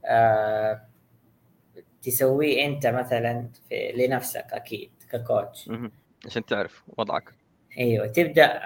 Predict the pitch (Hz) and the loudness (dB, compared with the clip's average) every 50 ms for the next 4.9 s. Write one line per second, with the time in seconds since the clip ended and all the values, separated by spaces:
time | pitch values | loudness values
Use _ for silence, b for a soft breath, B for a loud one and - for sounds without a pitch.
0 | - 127 143 147 151 143 - - 151 139 147 139 - - 139 139 151 151 143 151 | -2 0 2 2 2 0 0 0 0 2 2 0 2 4 4 6 6 6 6 8
1 | 143 143 143 139 131 127 - - 139 123 117 - - - 98 98 - - - - | 8 8 8 6 2 0 0 2 2 2 2 0 -6 -10 -12 -12 -14 -16 -20 -20
2 | - _ _ _ _ _ _ _ _ _ _ _ _ _ _ 117 123 135 135 139 | -20 _ _ _ _ _ _ _ _ _ _ _ _ _ _ -2 0 2 2 2
3 | 135 143 139 147 139 - 139 127 139 143 147 143 139 143 147 147 139 131 135 - | 2 2 0 0 -2 -4 -4 -2 0 2 2 2 0 -2 -2 -2 -2 -2 2 4
4 | 131 131 127 123 120 123 - - 120 113 127 131 123 120 120 120 120 | 4 4 4 4 2 0 0 0 0 2 2 0 0 0 -2 -4 -6